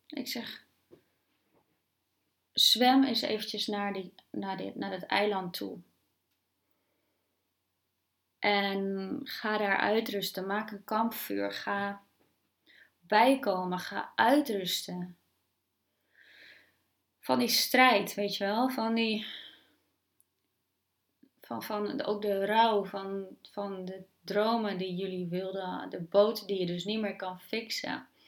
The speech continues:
Om vervolgens daarna een nieuwe boot te maken. Maar eerst gewoon vooral uitrusten. Zen zijn. Gewoon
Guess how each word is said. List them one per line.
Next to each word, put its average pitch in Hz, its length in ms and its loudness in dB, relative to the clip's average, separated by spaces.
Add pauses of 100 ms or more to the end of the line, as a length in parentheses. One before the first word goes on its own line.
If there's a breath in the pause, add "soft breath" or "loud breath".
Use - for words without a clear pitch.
(1400 soft breath)
Om 202 180 4
vervolgens 233 720 2
daarna 196 340 -2
een 196 120 -2
nieuwe 240 280 4
boot 180 240 0
te 175 100 -10
maken. 185 260 -10
Maar 185 200 -8
eerst 294 360 2
gewoon 208 280 -4
vooral 202 500 0
uitrusten. 202 880 0 (420 loud breath)
Zen 208 580 2
zijn. 180 520 -4 (760)
Gewoon 196 680 -4